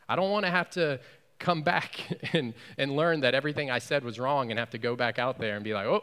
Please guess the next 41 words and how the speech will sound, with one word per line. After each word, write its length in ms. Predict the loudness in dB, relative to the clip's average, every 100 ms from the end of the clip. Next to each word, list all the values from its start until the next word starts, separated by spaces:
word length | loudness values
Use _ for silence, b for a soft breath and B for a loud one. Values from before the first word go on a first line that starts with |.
| -4
you 280 | -20 -12 -2
remember 200 | 2 4
when 100 | 4
I 60 | 2
said 220 | 0 2
that? 200 | 2 2
Let 80 | -2
me 80 | -4
correct 340 | 2 2 2
everything.'" 440 | -2 -2 -4 -6 -12 _ _ _ _ _ _ 2
Growing 300 | 2 4 2
up, 160 | 0
when 80 | 0
I 100 | 0
would 220 | 0 -4
come 160 | -4 -2
home 200 | -2 -4
and 60 | -6
do 120 | -2
math 200 | -2 -2
problems, 480 | -2 -2 -4 -8 -12 B B 2
I 100 | 2
would 100 | 4
oftentimes, 560 | 0 0 -2 -4 -2
like, 240 | -6 -8 -16 b -6
do 120 | -4
a 20 |
little 280 | 0 0 0
bit 100 | 0
of 80 | -2
a 60 | -2
problem 400 | -2 -2 -2 -4
and 100 | -4
then 60 |
go 120 | -6
show 160 | -4 -4
my 120 | -4
mom 580 | -4 -2 -2 -2 -4 -8
or, 300 | -10 -8 -10
you 80 | -10
know, 200 | -12